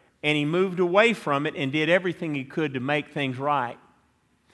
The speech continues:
He was criticized roundly in Atlanta at the Christian Broadcasters, uh, Network there that year by another preacher who was on T V by the, uh,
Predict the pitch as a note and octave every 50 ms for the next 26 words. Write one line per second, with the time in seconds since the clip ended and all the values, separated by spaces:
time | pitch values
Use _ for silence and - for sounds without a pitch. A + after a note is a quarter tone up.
0 | - - _ - G3 G#3 F3+ E3 E3 E3+ - - B3 C#4+ E4 E4 C4+ - - F#3
1 | E3 D#3 D3+ D3+ D3 C3+ D3 C#3+ D3+ F3+ A3 B3 C4+ C4 A3+ F#3 D3 C3 B2+ C3
2 | D3 D3 - D#3+ E3 G3 B3 B3+ - - E3 D#3 D#3 D#3 D#3+ E3 D#3 - E3+ D#3
3 | D3 - D#3 C#3+ - - C3+ B2 - - F#3+ F#3+ F#3 - - D3 C3 A#2+ C3+ D3+
4 | F#3 G#3 G#3 - - - D#3 D3 C#3+ C#3 C3+ - - C3+ B2 A#2+ - - - -
5 | - - _ - B2+ B2+ B2+ B2 C3 C#3 E3+ G3 G3+ - D3 C#3 C#3 C#3 C3+ -
6 | - C#3 C3+ C3 A#2+ B2 C#3+ D#3 D#3 - D3 D#3 F#3 G#3 G3 E3+ D3 C#3+ - -
7 | - - - - - C#3 C#3+ D3+ D3+ D#3+ D3 C#3+ D3+ F#3 A#3 C#4 D4 C#4 F#3+ -
8 | - - D#3 C#3+ C#3+ - - F3 E3+ D3 E3+ E3 D3+ C#3 B2+ D3 C#3 C3+ B2+ -
9 | - D3 D3 D3+ F3 F#3 E3 C#3+ D3+ D3 C#3+ C#3+ C#3+ - - - - - A#2+ A#2
10 | A2+